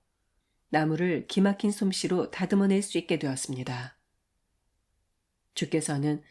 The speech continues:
부살렐과 단지파에 속하는 아이사막의 아들 오홀리압에게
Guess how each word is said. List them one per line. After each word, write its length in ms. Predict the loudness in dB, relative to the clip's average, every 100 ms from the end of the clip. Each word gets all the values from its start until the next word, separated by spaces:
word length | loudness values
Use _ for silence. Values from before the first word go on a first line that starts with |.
| _ -2
부살렐과 920 | 0 2 2 0 -2 -2 -4 -6 -8
단지파에 560 | -4 0 0 0 0 0
속하는 560 | -2 -4 -2 0 -2 -4 -16 _
아이사막의 640 | -2 0 2 2 2 2 0
아들 440 | -2 -2 -4 -4 _ _ 0
오홀리압에게 920 | 4 4 2 0 -2 -4 -4 -6 -8